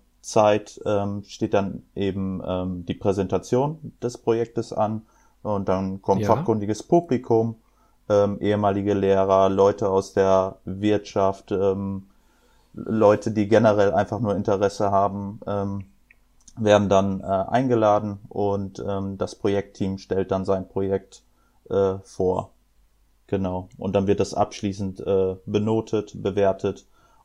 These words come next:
Speaker 1: Und, ähm, wie Max schon sagte, ist halt eben eine, eine dieser, ja, Säulen oder, ähm, Hauptpunkte der, der Technikerausbildung.
Speaker 2: Mhm.
Speaker 1: Genau wie
Speaker 2: Aber,
Speaker 1: die
Speaker 2: aber
Speaker 1: Abschlussprüfung jetzt. Ja,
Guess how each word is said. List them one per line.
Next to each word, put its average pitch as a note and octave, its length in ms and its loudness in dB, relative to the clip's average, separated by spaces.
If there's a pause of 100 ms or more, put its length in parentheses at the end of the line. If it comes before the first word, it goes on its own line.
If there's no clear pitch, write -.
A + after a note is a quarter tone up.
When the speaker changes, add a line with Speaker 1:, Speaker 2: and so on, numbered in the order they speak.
Speaker 1:
Und, F#2+ 500 0
ähm, F#2+ 260 -4
wie G2 80 -2
Max F#2+ 240 -2
schon F#2+ 180 -2
sagte, G2 260 -2
ist F#2+ 140 -8
halt G#2+ 180 4
eben G2+ 200 0
eine, G2+ 540 0
eine G2 240 0
dieser, F#2+ 440 0 (600)
ja, F#2+ 260 2
Säulen G#2+ 520 6
oder, F#2+ 560 -2
ähm, G2 320 -8 (160)
Hauptpunkte G2+ 960 2
der, G2 260 0
der F#2+ 260 4
Technikerausbildung. F#2+ 1300 -2 (1160)
Speaker 2:
Mhm. B2 400 -6
Speaker 1:
Genau G2+ 340 2
wie - 20 -2
Speaker 2:
Aber, B2+ 140 4
Speaker 1:
die G2+ 120 0
Speaker 2:
aber C3+ 320 2
Speaker 1:
Abschlussprüfung G2 920 -2
jetzt. F#2 400 -6 (400)
Ja, G2+ 180 -10